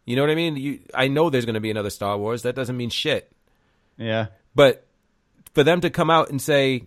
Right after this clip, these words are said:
Speaker 1: "Oh, yeah, and by the way, I'm gonna write and direct the next," it's, it's just generating hype for the next movie before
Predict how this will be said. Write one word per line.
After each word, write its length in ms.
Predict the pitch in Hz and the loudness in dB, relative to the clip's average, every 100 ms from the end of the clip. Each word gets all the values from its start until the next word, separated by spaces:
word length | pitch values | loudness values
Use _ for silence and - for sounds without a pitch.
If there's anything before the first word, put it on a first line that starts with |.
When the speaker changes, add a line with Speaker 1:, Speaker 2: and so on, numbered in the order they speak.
| _ _ _ _ - | _ _ _ _ -2
Speaker 1:
"Oh, 140 | 226 | 2
yeah, 180 | 208 240 | 2 2
and 240 | 175 160 | 0 -2
by 140 | 175 185 | -4 -2
the 100 | 180 | -2
way, 360 | 202 190 123 - _ _ | 0 0 -2 -8 _ _
I'm 220 | 170 180 | 0 2
gonna 160 | 170 156 | 0 0
write 220 | 156 160 | 0 0
and 60 | 160 | -2
direct 320 | 156 160 156 | -2 -2 -2
the 80 | 156 | -4
next," 320 | 151 156 - - _ _ - | -4 -4 -6 -18 _ _ -4
it's, 200 | 175 - | -4 -2
it's 280 | 185 - | -6 -2
just 200 | 208 147 | -2 -2
generating 520 | 117 185 196 185 160 135 | 0 2 4 2 0 -4
hype 320 | 123 160 - | -4 -4 -6
for 100 | 139 | -6
the 80 | 131 | -2
next 260 | 151 - | -2 -2
movie 420 | 131 147 175 196 | -2 0 -2 -4
before 840 | 170 139 123 - 170 170 139 127 | -2 -2 -2 -2 0 4 4 2